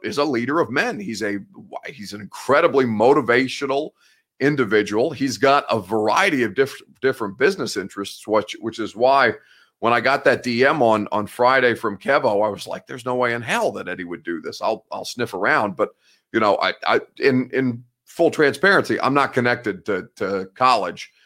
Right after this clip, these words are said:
that way. My, uh, my network is more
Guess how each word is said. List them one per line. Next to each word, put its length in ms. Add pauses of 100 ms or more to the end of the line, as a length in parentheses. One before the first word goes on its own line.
(300)
that 220
way. 200
My, 360
uh, 220
my 380
network 680
is 160
more 380